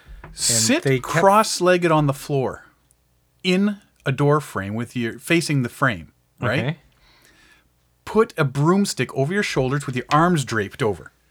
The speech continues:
Speaker 1: Okay.
Speaker 2: So picture somebody carrying, well, I guess the old prisoners, uh, when they had the,
Speaker 1: <laughs>
Speaker 2: the, the bar, like, the
Speaker 1: Yeah.
Speaker 2: bamboo stick or whatever.
Speaker 1: Or you're carrying water
Speaker 2: Or you're
Speaker 1: back from
Speaker 2: carrying
Speaker 1: the
Speaker 2: water,
Speaker 1: stream.
Speaker 2: yeah. You should be able to turn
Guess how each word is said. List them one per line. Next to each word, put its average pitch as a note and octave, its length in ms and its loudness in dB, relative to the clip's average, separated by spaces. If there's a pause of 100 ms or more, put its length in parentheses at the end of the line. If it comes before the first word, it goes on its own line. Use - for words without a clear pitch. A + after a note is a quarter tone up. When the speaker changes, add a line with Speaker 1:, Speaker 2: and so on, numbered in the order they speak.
(260)
Speaker 1:
Okay. C3+ 340 -6 (200)
Speaker 2:
So - 120 -2
picture A3 260 0
somebody E3+ 300 2
carrying, C3+ 720 0
well, D3+ 160 0
I C3 60 -2
guess C#3+ 160 0
the D#3 140 0
old C#3 180 2
prisoners, B2 580 0 (240)
uh, A2 300 -2
when A2+ 120 -4
they A#2+ 80 -4
had A#2 160 -2
the, A#2+ 200 2 (220)
Speaker 1:
<laughs> - 220 -20
Speaker 2:
the, A#2 440 2
the A2+ 160 -2
bar, G2 480 0
like, A2 180 -8
the G3+ 60 0
Speaker 1:
Yeah. G2+ 260 0
Speaker 2:
bamboo A2+ 380 -2
stick - 320 -12
or F#2+ 80 -12
whatever. C3 280 -10
Speaker 1:
Or F3 60 -4
you're E3 120 0
carrying D#3+ 480 0
water C3+ 380 4
Speaker 2:
Or D#3+ 120 8
you're D3+ 80 6
Speaker 1:
back B2 60 0
from D3+ 60 4
Speaker 2:
carrying C3+ 200 6
Speaker 1:
the B2 80 0
Speaker 2:
water, A#2 200 4
Speaker 1:
stream. A2+ 100 -2
Speaker 2:
yeah. A2+ 200 0 (1500)
You F3+ 240 0
should A3 200 -2
be F#3+ 240 0
able D3 460 -2 (480)
to D3+ 160 -2
turn C#3 720 0